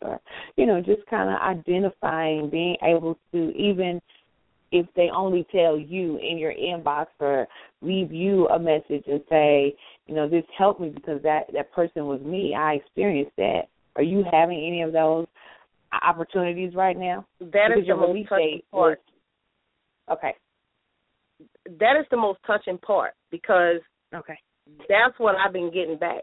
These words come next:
Speaker 2: Besides, it's a good book. I've been getting back, "It happened to me too." Or I've been getting back, "I don't have a relationship with my mother either." Or it's been getting back that I love somebody by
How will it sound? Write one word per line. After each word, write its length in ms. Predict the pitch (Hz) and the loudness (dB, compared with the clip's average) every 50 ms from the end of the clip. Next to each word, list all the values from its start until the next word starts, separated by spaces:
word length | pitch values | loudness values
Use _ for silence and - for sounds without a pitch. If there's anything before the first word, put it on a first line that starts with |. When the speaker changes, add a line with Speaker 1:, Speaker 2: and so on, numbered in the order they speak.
| _ - | _ -8
Speaker 2:
Besides, 540 | 156 165 - - 196 180 185 185 180 185 185 - | -10 -6 0 2 4 6 6 6 4 2 -2 -4
it's 140 | 175 170 170 | -8 -6 -6
a 40 | |
good 300 | 165 156 180 185 180 160 | -4 0 2 2 2 2
book. 240 | 170 185 196 196 - _ _ _ _ _ _ _ - - | 2 0 0 0 -2 _ _ _ _ _ _ _ -6 -4
I've 120 | 160 165 | -4 0
been 160 | 185 175 165 160 | 0 0 0 0
getting 340 | 156 180 190 185 175 160 | -2 -4 -2 -2 -2 -4
back, 320 | 147 180 185 180 170 160 - _ _ _ _ _ _ _ _ _ _ - _ _ _ _ _ _ _ _ _ _ _ _ _ _ _ - | -2 0 2 2 2 0 -2 _ _ _ _ _ _ _ _ _ _ -20 _ _ _ _ _ _ _ _ _ _ _ _ _ _ _ -2
"It 140 | - 185 190 | 0 0 2
happened 340 | 208 190 175 170 180 170 - | 2 2 0 0 -2 -6 -6
to 60 | 170 | -6
me 220 | 170 170 165 160 160 | -4 -4 -4 -4 -4
too." 200 | - 196 160 131 _ _ _ _ _ _ _ _ _ _ _ _ - | -6 -8 -8 -8 _ _ _ _ _ _ _ _ _ _ _ _ 2
Or 140 | 180 185 190 | 4 4 4
I've 200 | 185 185 180 180 | 4 4 2 2
been 200 | 180 185 175 175 | 0 -2 -2 -2
getting 300 | 160 175 190 185 170 165 | -4 -6 -6 -6 -6 -6
back, 340 | 151 180 180 180 175 156 - - _ _ _ _ | -2 0 0 0 0 -2 -4 -6 _ _ _ _
"I 160 | - 156 180 220 | 0 2 2 4
don't 260 | 247 208 185 180 185 | 4 4 2 2 2
have 160 | 196 180 175 | 0 0 0
a 20 | |
relationship 340 | 170 175 175 175 - - 180 | 0 -2 -4 -4 -6 -8 -6
with 80 | 175 170 | -4 -2
my 120 | 170 180 226 | -2 -2 0
mother 260 | - 165 160 156 160 | 0 0 0 0 0
either." 340 | 160 196 226 202 - - - - _ _ _ _ - - _ - | -4 -8 -8 -12 -14 -16 -18 -20 _ _ _ _ -20 -20 _ 0
Or 360 | - 190 196 196 190 185 180 - | 4 4 6 6 6 4 4 2
it's 220 | 196 196 202 185 | 0 -2 -2 -2
been 240 | 175 190 190 185 185 | -4 -4 -2 -2 -2
getting 280 | 175 190 180 165 165 160 | -2 -4 -4 -4 -6 -4
back 360 | 143 190 196 196 190 190 170 151 | -2 0 0 0 0 -2 -2 0
that 240 | 170 160 156 139 - - | 2 2 2 2 2 2
I 160 | 175 196 214 | 2 2 4
love 320 | 214 202 196 190 185 185 - | 4 4 4 4 4 2 0
somebody 340 | 190 180 175 170 175 170 170 | -2 0 2 2 2 2 2
by 220 | 165 170 165 165 | 0 -2 -2 -4